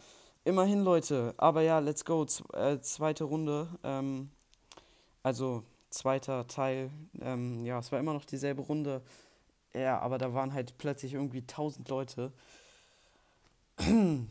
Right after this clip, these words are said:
Genau. Ähm, äh, hab ich nicht geschafft, weil einer hat mit der D M R auf mich geschossen.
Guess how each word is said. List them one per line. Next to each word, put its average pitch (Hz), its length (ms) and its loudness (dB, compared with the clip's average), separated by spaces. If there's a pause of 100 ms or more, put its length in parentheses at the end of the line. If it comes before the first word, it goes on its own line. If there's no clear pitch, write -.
(140)
Genau. 135 340 0 (280)
Ähm, 135 420 -2 (220)
äh, 127 100 -8
hab 131 160 -4
ich 139 100 -4
nicht 131 180 -8
geschafft, 131 540 -6
weil 135 180 0
einer 156 280 -2
hat 143 140 -4
mit 135 140 -4
der 135 80 -4
D 127 100 -4
M 135 100 -2
R 139 100 -4
auf 143 140 -6
mich 147 120 -8
geschossen. 151 500 -8